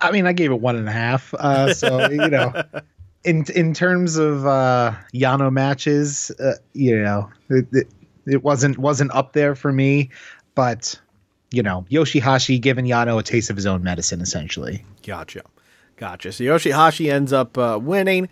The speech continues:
Speaker 2: Uh, and then we went on to Juice Robinson <clears throat> versus Hiroki Goto, which sounds like it was another match on the long-term build of making Juice Robinson a big star for New Japan, uh, as Juice
Speaker 1: Mm-hmm.
Speaker 2: ends up going over.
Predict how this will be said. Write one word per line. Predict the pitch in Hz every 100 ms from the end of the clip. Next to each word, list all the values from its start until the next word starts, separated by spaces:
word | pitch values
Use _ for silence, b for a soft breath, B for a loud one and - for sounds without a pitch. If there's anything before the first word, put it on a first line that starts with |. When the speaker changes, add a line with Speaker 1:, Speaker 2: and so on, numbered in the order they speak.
| b b b -
Speaker 2:
Uh, | 123 120 117 113
and | 131
then | 123 123 123 113
we | 127 123
went | 123 131
on | 127 127
to | - 139 127
Juice | 113 214 247
Robinson | 185 208 220 220 - 214 185
<clears throat> |
versus | 147 190 214 190 160
Hiroki | 160 175 202 175 143
Goto, | 170 175 165 156 B B -
which | 135
sounds | 175 160
like | 160
it | 156
was | 147 139
another | 143 143 170 196
match | 160 160 156 151 - - B B -
on | 135 139 135
the | 135 135
long-term | 143 156 175 165 175 143
build | 151 151
of | 131
making | 139 127 131
Juice | 117 147 147
Robinson | 120 147 160 147 - 139 131
a | 123
big | - 139 131 123
star | - - 135 139
for | 139 - 127 120 120 123
New | 123 120
Japan, | - 160 202 - - B B B
uh, | 101 104 101
as | 101 110 110
Juice | 107 135 196
Speaker 1:
Mm-hmm. |
Speaker 2:
ends | 123 123
up | 131 -
going | 127 127
over. | 139 151 -